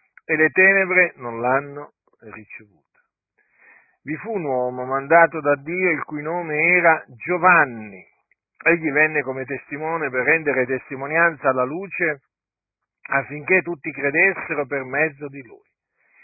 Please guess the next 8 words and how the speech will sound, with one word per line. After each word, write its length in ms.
Egli 360
stesso 380
non 220
era 600
la 180
luce, 600
ma 180
venne 800